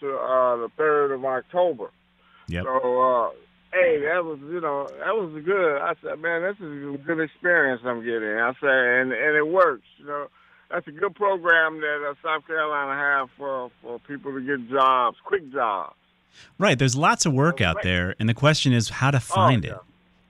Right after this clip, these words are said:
Speaker 2: you know, and who to talk
Speaker 1: Yeah,
Speaker 2: to.
Speaker 1: exactly. Mm-hmm.
Speaker 2: So
Speaker 1: Yeah. But there's another thing that I was gonna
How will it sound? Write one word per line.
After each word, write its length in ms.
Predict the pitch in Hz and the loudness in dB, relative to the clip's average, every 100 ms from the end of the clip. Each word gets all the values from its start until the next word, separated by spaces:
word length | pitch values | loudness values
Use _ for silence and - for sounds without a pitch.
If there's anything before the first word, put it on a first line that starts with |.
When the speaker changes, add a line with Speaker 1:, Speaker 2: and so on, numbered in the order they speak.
| - | -4
Speaker 2:
you 120 | 98 | 0
know, 100 | 104 | 4
and 80 | 107 | 6
who 140 | 117 | 6
to 80 | 156 | 6
talk 320 | 139 - 135 143 | 4 2 2 2
Speaker 1:
Yeah, 60 | |
Speaker 2:
to. 100 | - | -2
Speaker 1:
exactly. 500 | 131 131 123 110 - 98 _ _ _ _ _ _ _ _ - | -4 -2 -2 -4 -10 -20 _ _ _ _ _ _ _ _ -14
Mm-hmm. 420 | 120 104 120 123 135 _ _ _ _ _ _ _ - | -12 -10 -10 -12 -16 _ _ _ _ _ _ _ -10
Speaker 2:
So 120 | 123 127 | -2 2
Speaker 1:
Yeah. 180 | 151 160 _ _ | 2 0 _ _
But 220 | - 185 165 | 0 0 0
there's 260 | 214 202 | -4 -6
another 500 | 165 180 175 226 240 202 175 | -6 -10 -8 -6 -6 -8 -12
thing 440 | 185 180 175 170 | -12 -10 -12 -14
that 240 | 165 160 147 | -14 -12 -8
I 60 | 160 | -8
was 140 | 160 156 | -10 -12
gonna 240 | 160 151 | -14 -14